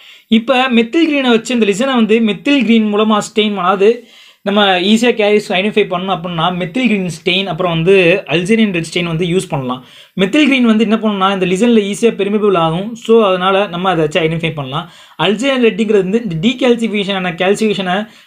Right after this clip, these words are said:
டிடெக்ட் பண்றதுக்காக இந்த அல்ஜீரியன் ரெட் யூஸ் பண்ணுவாங்க. ஆக்சுவலா இந்த எனாமல் அஃபெக்ட் ஆகாத எனாமல் எப்படி இருக்கும்னா, எந்த கலரையுமே ப்ரொடியூஸ் பண்ணவே பண்ணாது.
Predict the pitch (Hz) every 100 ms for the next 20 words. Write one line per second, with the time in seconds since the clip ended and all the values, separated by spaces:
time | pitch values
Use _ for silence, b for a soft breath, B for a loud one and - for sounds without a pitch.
0 | B 180 240 220 208 190 190 196 170 196
1 | 226 B B 190 208 214 180 175 233 202
2 | 185 165 180 170 147 139 131 123 - b
3 | b 160 180 247 202 208 214 - - 185
4 | 220 240 175 202 240 220 - 226 233 226
5 | 220 208 170 185 208 165 - 202 175 175
6 | 165 160 175 202 220 185 185 180 165 180
7 | 151 185 - 131 135 147 160 117 120 113